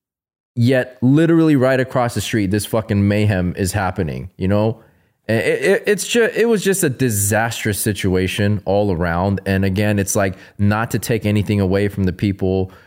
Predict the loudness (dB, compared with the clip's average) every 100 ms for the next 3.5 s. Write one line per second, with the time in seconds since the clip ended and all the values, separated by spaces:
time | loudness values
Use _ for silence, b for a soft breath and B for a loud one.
0 | B -2 0 0 -2 -4 -8 -6 -2 0
1 | 0 -2 -2 0 0 0 0 -2 -2 0
2 | -2 -2 -2 0 2 2 2 2 0 0
3 | -2 0 0 -2